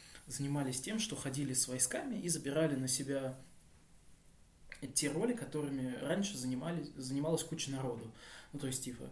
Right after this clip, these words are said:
люди, которые подносили там еду каким-то богатым воинам, э, э, питьё, алкоголь, э, разные удобства, в том числе услуги проституции. Потом это всё заменили специально обученные, как бы, женщины, выделенные в отдельное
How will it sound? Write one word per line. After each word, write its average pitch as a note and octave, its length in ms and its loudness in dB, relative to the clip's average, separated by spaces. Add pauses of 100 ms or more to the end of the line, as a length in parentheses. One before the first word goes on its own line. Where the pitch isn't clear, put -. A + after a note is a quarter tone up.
(220)
люди, D#3+ 200 0
которые C#3+ 360 -2
подносили C3 560 -4
там B2+ 240 -6 (240)
еду B2+ 400 -2
каким-то B2+ 440 -8
богатым B2 520 -4
воинам, A#2+ 640 -8 (100)
э, A2+ 440 -8 (680)
э, - 40 -16 (240)
питьё, B2+ 920 -2
алкоголь, B2+ 800 -4
э, A#2+ 340 -4
разные B2+ 360 -2
удобства, B2 640 -2
в A#2+ 80 -6
том - 160 -6
числе B2 220 -2
услуги B2+ 260 -4
проституции. B2 840 -4 (920)
Потом A#3 260 2
это A3+ 120 2
всё - 160 4
заменили C#3+ 720 2
специально C3+ 520 2
обученные, B2 640 -2
как - 220 -8
бы, A#2+ 80 -8
женщины, G#3+ 520 2
выделенные B2+ 420 0
в A#2 80 -4
отдельное B2 640 -2